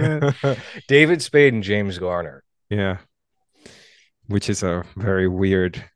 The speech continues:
Speaker 2: It's
Speaker 1: switch.
Speaker 2: like,
Speaker 1: Oh, the photo in
Speaker 2: "Okay,
Speaker 1: the
Speaker 2: we
Speaker 1: back.
Speaker 2: have an older comedian. What if we just get someone older and a comedian?"
Speaker 1: Yeah.
Speaker 2: Did not work.
Speaker 1: Was John Ritter a comedian?
Speaker 2: Yeah.
Speaker 1: Huh. I thought it was just an actor.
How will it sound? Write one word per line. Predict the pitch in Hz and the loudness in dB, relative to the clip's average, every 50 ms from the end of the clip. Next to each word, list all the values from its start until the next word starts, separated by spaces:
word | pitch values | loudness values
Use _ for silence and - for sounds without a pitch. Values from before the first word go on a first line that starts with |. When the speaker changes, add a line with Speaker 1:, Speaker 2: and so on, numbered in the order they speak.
| _ _ | _ _
Speaker 2:
It's | - - - | -16 -12 -8
Speaker 1:
switch. | 98 110 95 | -6 -4 -4
Speaker 2:
like, | 90 85 82 135 | -4 -2 -2 0
Speaker 1:
Oh, | 135 117 101 92 92 | 0 2 2 0 0
the | 98 | -2
photo | 101 - - 127 123 113 | -6 -6 -4 -2 0 0
in | |
Speaker 2:
"Okay, | 107 110 | 0 0
Speaker 1:
the | 101 92 | 0 2
Speaker 2:
we | 110 | 2
Speaker 1:
back. | 117 - | 2 4
Speaker 2:
have | 131 123 117 | 4 2 2
an | 104 104 | 0 -4
older | - 107 107 113 131 123 127 123 | -2 -2 0 0 0 2 0 -2
comedian. | 107 - - 107 104 113 123 113 107 87 80 78 78 82 82 - - - - | -2 -4 -8 -6 -6 -4 -4 -4 -4 -6 -6 -8 -10 -12 -14 -14 -14 -8 -4
What | 110 113 | -4 -4
if | 127 117 - | -4 -4 -6
we | 120 117 117 110 107 104 101 101 101 101 95 85 | -6 -4 -4 -2 -2 -2 -2 -2 -4 -4 -6 -10
just | - - 110 98 - | -12 -12 -12 -12 -10
get | - 101 - | -12 -10 -8
someone | - 117 110 107 101 98 98 95 - | -6 -6 -4 -2 -4 -4 -4 -4 -2
older | 120 113 123 135 131 107 101 92 90 95 95 - - | 0 0 2 0 0 -2 -2 -2 -2 -2 -4 -6 -6
and | 104 113 117 117 113 113 107 113 | -6 -4 -4 -2 -4 -4 -4 -6
a | 104 | -6
comedian?" | - - 113 117 123 135 151 151 127 92 76 73 _ _ _ _ _ _ _ _ _ _ _ _ _ _ _ _ _ _ _ _ _ _ - | -6 -6 -4 -4 -2 -2 -2 -2 -4 -8 -10 -12 _ _ _ _ _ _ _ _ _ _ _ _ _ _ _ _ _ _ _ _ _ _ -6
Speaker 1:
Yeah. | 92 90 85 85 90 - _ _ _ _ _ _ - | -6 -4 -4 -6 -8 -14 _ _ _ _ _ _ -12
Speaker 2:
Did | 92 87 | -10 -8
not | 92 90 85 80 - | -8 -8 -8 -8 -6
work. | - 113 | -2 2
Speaker 1:
Was | 123 131 123 110 101 | 2 2 2 0 -2
John | 110 113 117 147 151 | 0 0 2 2 2
Ritter | 147 165 180 196 196 | 2 2 4 4 2
a | 180 | 2
comedian? | - - 104 123 165 233 311 330 311 330 _ _ _ _ _ _ _ _ _ - | 0 -2 -4 -2 -2 -4 -6 -8 -12 -16 _ _ _ _ _ _ _ _ _ -6
Speaker 2:
Yeah. | 190 214 214 - _ _ _ _ _ _ _ _ _ _ _ _ _ _ _ - - | -2 -2 -2 -4 _ _ _ _ _ _ _ _ _ _ _ _ _ _ _ -8 -6
Speaker 1:
Huh. | 226 220 127 95 92 | -2 -2 -2 -2 -4
I | 87 _ _ _ _ _ _ _ _ _ _ _ _ _ _ _ _ _ _ _ | -6 _ _ _ _ _ _ _ _ _ _ _ _ _ _ _ _ _ _ _
thought | - 139 113 | -12 -12 -10
it | |
was | 95 87 | -10 -12
just | 87 85 82 | -14 -14 -14
an | 85 90 | -12 -10
actor. | 127 147 143 - - 90 85 | -10 -10 -10 -12 -14 -18 -18